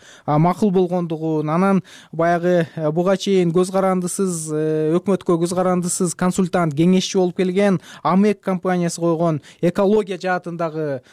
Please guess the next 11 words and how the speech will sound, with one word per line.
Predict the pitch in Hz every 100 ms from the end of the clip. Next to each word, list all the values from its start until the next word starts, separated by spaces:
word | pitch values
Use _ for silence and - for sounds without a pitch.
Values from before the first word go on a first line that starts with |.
| _
а, | 135
баардык | 139 185 202 175 -
талаптарды | 190 196 190 185 165
аткарууга | 156 - 214 202 175 156
даяр | 151 196 214 208
экендигин | 202 185 170 165 156
дагы, | 156 139 139 120 - - _
э, | 147
билдирди | 147 190 190 208 165 190 202 196
деп, | 160 156 160
э, | 160 151